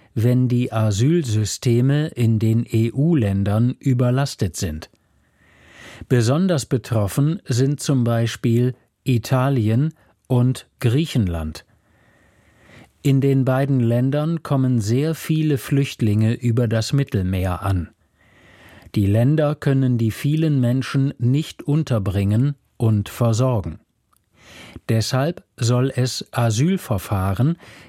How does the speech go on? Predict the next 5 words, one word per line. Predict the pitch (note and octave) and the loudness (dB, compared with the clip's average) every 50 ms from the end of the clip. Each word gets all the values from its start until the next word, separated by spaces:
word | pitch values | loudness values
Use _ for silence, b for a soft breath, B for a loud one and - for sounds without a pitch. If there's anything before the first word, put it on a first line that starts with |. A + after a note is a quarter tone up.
| B B - | B B 0
direkt | A#2+ A#2+ A2+ G#2 C3+ E3 - - - - F#3 _ - | 2 2 2 2 0 -2 -4 -8 -12 -12 -12 _ -2
an | C3 C3 C#3 C#3 | -2 0 0 2
den | C3 B2+ B2+ B2 B2+ C3 C3+ | 2 2 2 2 2 0 -2
E-U-Außengrenzen | - B2 A#2+ B2 C3 - B2+ B2+ B2+ D3 D#3+ D#3+ - - B2 C3+ B2 - - A2+ G2 F#2+ F#2 F#2 F#2+ F#2 F2+ - - A2+ F#2 F2+ | -2 0 0 0 0 0 0 0 0 2 0 -2 -2 -2 0 0 0 0 -2 -2 -2 -2 -2 -2 -2 -4 -4 -4 -4 -4 -4 -2
geben. | E2 G#2+ G2+ F#2 E2 F#2+ D#2+ D#2+ | -2 -2 -2 -2 -2 -6 -8 -10